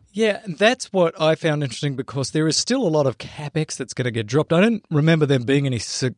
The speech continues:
questions about that. How are they gonna pay for Gigafactory two in China? They dropped a hundred and forty-five million dollars on the dirt,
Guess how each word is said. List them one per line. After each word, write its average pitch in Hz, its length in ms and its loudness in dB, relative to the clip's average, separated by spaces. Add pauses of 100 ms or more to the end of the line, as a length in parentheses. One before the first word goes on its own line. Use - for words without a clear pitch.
questions 160 420 0
about 107 200 -2
that. 113 140 -2
How 135 340 2
are 165 60 6
they 151 100 4
gonna 139 160 0
pay 143 240 0
for - 120 -6
Gigafactory 120 600 -2
two 131 160 -2
in 120 100 -2
China? 147 240 0
They 139 120 2
dropped 170 260 2
a 139 40 2
hundred 139 180 0
and 127 100 -4
forty-five 139 420 0
million 131 220 -2
dollars 127 160 -4
on 120 160 -6
the 113 100 -6
dirt, 165 520 6